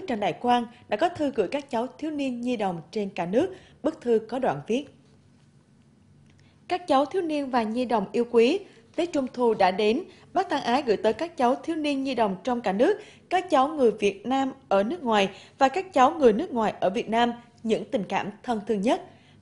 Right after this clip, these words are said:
Bác rất vui khi các cháu đã luôn cố gắng học tập, rèn luyện, làm nhiều việc tốt, nhất là các cháu ở vùng thiên tai, lũ lụt đã không quản khó khăn, vươn lên trong học tập. Bác khen ngợi các cháu đã nỗ lực phấn đấu để trở thành con ngoan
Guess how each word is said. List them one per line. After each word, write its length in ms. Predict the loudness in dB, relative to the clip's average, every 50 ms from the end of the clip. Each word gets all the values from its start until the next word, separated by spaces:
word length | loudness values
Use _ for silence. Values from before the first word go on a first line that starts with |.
| _
Bác 160 | -4 -4 -4 -4
rất 180 | -6 -8 -2
vui 240 | 0 2 2 2 2 -2 -6 -18 _ -10
khi 100 | -4 0
các 240 | 0 0 0 0 0
cháu 180 | 2 2 2
đã 120 | 2 2 2
luôn 200 | 2 2 0 2
cố 140 | 2 2
gắng 200 | 2 2 0 -2
học 280 | -2 -2 -2 -2 0 0 2
tập, 200 | 2 2 2 0 -2
rèn 160 | -2 0 0
luyện, 280 | 2 4 4 2 2 -2 -10 -16 -10 -2
làm 200 | 2 2 2 2
nhiều 140 | 2 0 0
việc 260 | 0 -2 -4 -2 2
tốt, 280 | 4 4 4 4 0 -6 -16 -20 -18 -10 -6
nhất 160 | -6 -4 -2
là 280 | 0 0 2 2 0
các 400 | -2 -4 -4 -4 -4 -4 -6 -6
cháu 360 | -4 -2 0 2 0 0 0 -2 -10 -14 -2 2
ở 260 | 4 6 6 6 4
vùng 320 | 4 2 0 0 0 -2
thiên 200 | -4 -4 -4 -4
tai, 340 | -4 -2 -2 0 0 0 -2 -6 -8 -4
lũ 160 | -2 -2 0
lụt 240 | 4 6 6 6 4 2 -4 -18 -18 -2 2
đã 160 | 4 4 4
không 220 | 4 2 0 2 4
quản 220 | 4 4 2 2 -2
khó 180 | -2 -2 -2
khăn, 280 | -2 -2 -4 -4 -2 -4 -4 -10 -16 -4 0
vươn 140 | 2 2 4
lên 200 | 2 0 -2 -2
trong 160 | -4 -4 -4
học 160 | -4 -6 -2 2
tập. 340 | 4 4 4 4 0 -14 -20 -20 _ _ _ _ _ _ 0
Bác 120 | 0 0 0
khen 180 | 0 -2 2
ngợi 120 | 2 2 2
các 240 | 2 -2 -4 -2
cháu 220 | 0 2 2 2 2 4
đã 120 | 2 2
nỗ 160 | 2 2 0
lực 260 | 0 0 -2 -2 -4
phấn 140 | -4 -4 2
đấu 300 | 4 8 8 8 8 6 0 -10 -18 -4 2
để 100 | 2 4
trở 120 | 4 4
thành 260 | 2 2 -2 -4 -4 -4
con 260 | 0 0 0 0 2
ngoan 240 | 0 0 0 0